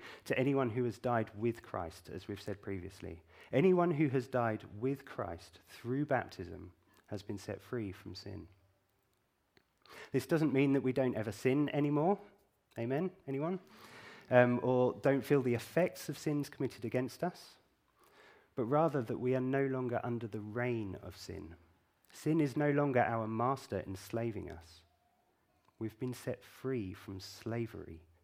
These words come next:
to sin. So there's a parallel here between baptism, representing us being set free from sin, and the crossing of the Red Sea for the Israelites, back in the book of Exodus in the Old Testament.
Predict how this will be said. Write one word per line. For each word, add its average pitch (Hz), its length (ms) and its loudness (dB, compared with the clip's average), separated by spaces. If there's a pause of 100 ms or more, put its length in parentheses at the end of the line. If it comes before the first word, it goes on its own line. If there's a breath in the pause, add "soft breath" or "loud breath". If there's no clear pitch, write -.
(140)
to - 60 -12
sin. 92 380 -14 (1800 loud breath)
So - 100 0
there's 151 220 8
a 151 40 0
parallel 143 500 6
here 101 180 2
between 117 340 0
baptism, 117 680 0 (160)
representing 110 580 -2
us 107 140 -2
being 107 240 -6
set - 200 -8
free 104 220 -6
from 95 180 -10
sin, 95 440 -6 (500 loud breath)
and 113 160 2
the 127 80 -4
crossing 120 580 -2
of 107 200 -8
the 120 80 -4
Red 131 240 -2
Sea 113 400 -2
for - 140 -12
the 104 140 -4
Israelites, 101 540 -2
back 127 240 0
in 135 80 0
the 123 60 0
book 120 160 -6
of 113 160 -6
Exodus 143 540 -2
in 120 140 -6
the 117 120 -2
Old 107 180 -4
Testament. - 500 -12